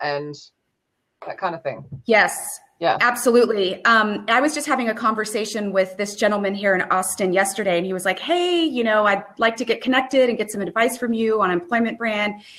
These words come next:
Speaker 2: He works for a smaller company, and they haven't really started to approach the employment brand topic. Um, so we were just kind of brainstorming and sharing some best practices. And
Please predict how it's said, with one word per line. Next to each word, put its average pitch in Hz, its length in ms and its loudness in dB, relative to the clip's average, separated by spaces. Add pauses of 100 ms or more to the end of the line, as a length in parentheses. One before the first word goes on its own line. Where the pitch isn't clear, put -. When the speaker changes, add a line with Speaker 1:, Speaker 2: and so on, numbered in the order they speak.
(120)
Speaker 2:
He 285 120 2
works 294 260 4
for 262 120 4
a 254 60 2
smaller 214 340 4
company, 208 440 -2
and 185 120 -2
they 190 80 0
haven't 196 320 -4
really 180 420 0 (440)
started 226 420 2
to 220 160 0
approach 202 500 0
the 190 60 -2
employment 185 480 -2
brand 175 480 0
topic. 208 640 2 (400)
Um, 208 200 6
so 226 140 2
we 240 100 4
were 254 80 4
just 277 220 -2
kind 330 140 4
of 320 80 2 (160)
brainstorming 240 560 2
and 214 100 -6
sharing 202 280 0
some 214 180 -4
best 196 220 -2
practices. 196 720 0
And 185 220 -2